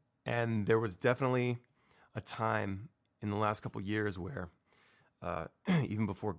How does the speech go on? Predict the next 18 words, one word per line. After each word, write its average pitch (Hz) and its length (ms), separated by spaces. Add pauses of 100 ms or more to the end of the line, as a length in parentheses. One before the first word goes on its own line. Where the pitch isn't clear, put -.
right 95 180
before 90 220
Girls 98 260
came 85 200
out, 85 220 (100)
um, 90 320 (680)
where 90 120
I 92 40
was 95 100
just 101 160
like, 101 240
"You 107 80
know 113 80
what? 113 260 (480)
Fuck - 460
this. - 440 (640)
I'm 92 120
done. 87 380